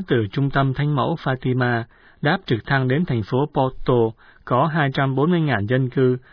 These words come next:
và cách đó một trăm chín mươi cây số ở mạn Bắc để viếng thăm nửa ngày. Tại đây, vào lúc quá mười giờ, giờ địa phương,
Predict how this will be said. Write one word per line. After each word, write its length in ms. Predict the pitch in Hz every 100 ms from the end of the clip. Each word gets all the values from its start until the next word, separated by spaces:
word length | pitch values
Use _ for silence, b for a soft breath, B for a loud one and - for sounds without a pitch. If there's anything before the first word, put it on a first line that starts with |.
| b
và 140 | 135 107
cách 160 | - 156
đó 160 | 139
một 220 | 185 123
trăm 240 | - 135 127
chín 220 | - 175
mươi 100 | 147
cây 140 | 131 131 -
số 320 | 127 131 165
ở 120 | - 123
mạn 280 | 113 117
Bắc 180 | 120 185 B B B -
để 120 | 107
viếng 240 | 117 147 180
thăm 320 | 147 139 123
nửa 180 | 107 107
ngày. 300 | 117 107 98 _ b b b b b
Tại 180 | 131 113
đây, 260 | 135 151 147
vào 180 | 120
lúc 140 | 117 170
quá 200 | - 131
mười 260 | 170 170 123
giờ, 280 | 120 113 101 143
giờ 220 | 120 110
địa 160 | 120 127
phương, 240 | 156 139